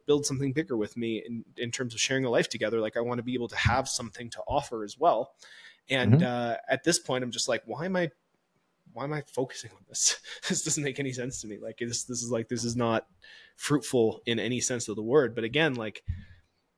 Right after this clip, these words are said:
Speaker 1: you think in terms of, like, what does success mean for men? It's like, sleeping with women is part of that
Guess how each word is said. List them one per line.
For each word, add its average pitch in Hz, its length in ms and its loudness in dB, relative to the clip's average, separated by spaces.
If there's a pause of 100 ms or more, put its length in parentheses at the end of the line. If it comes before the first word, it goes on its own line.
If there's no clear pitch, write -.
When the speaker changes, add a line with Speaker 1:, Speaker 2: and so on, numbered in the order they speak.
(520)
Speaker 1:
you 147 80 2
think 143 220 4
in 123 100 0
terms 131 280 4
of, 113 180 0
like, 104 260 0 (120)
what 143 180 2
does 127 160 0
success 147 440 2
mean 117 300 -4
for 113 160 -4
men? 135 420 0 (720)
It's - 140 -4
like, 120 160 4 (1000)
sleeping 131 320 2
with 123 120 0
women 127 200 4
is 120 80 0
part 120 200 4
of 127 80 2
that 110 280 0